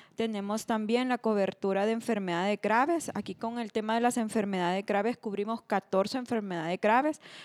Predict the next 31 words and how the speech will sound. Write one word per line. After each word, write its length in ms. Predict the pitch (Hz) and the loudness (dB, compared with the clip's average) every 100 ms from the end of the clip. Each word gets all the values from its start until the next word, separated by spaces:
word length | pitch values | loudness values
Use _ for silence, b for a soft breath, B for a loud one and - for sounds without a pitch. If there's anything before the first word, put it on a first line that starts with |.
| B | B
Tal 200 | - 202 - | -2 -2 0
como 260 | 226 226 | 0 0
decía 320 | 214 202 202 | 0 -2 -4
José 240 | 214 214 226 | -4 -4 -2
Nelson, 500 | 277 285 285 254 240 | -2 -2 -2 -6 -6
cáncer 420 | - 190 214 226 202 | -4 -4 -2 -2 -2
es 140 | 208 | -4
una 300 | 196 214 214 | -4 -2 0
de 120 | 208 | 2
las 380 | 196 170 165 - B B B - | 2 2 0 -2 B B B -6
más 240 | 202 214 | -2 2
latentes 680 | 269 214 - 233 262 269 247 | 4 2 4 2 2 2 2
y 340 | 254 202 175 - - _ _ _ _ - 208 | 2 0 -2 -4 -12 _ _ _ _ -12 -6
no 140 | 226 | 2
me 100 | 247 | 6
gustaría 420 | 262 339 220 226 | 6 6 6 8
decirlo 340 | 240 269 254 247 | 6 6 2 4
como 220 | 233 220 | 4 4
de 100 | 196 | 4
moda, 420 | 190 294 339 262 220 | 6 6 6 4 2
pero 220 | 202 190 | 2 2
sí 180 | - 220 | 2 0
es 120 | 214 | 2
de 120 | 233 | 2
lo 120 | 226 | 2
que 140 | 220 196 | 0 -2
nos 160 | 196 | -2
está 380 | 208 - 185 196 | -2 -2 0 0
pasando, 640 | - 220 226 214 220 214 B B B - | 2 0 2 0 2 2 B B B -4
eh, 320 | 196 196 190 | 0 0 0
más 420 | 202 214 - 247 | 2 0 0 -6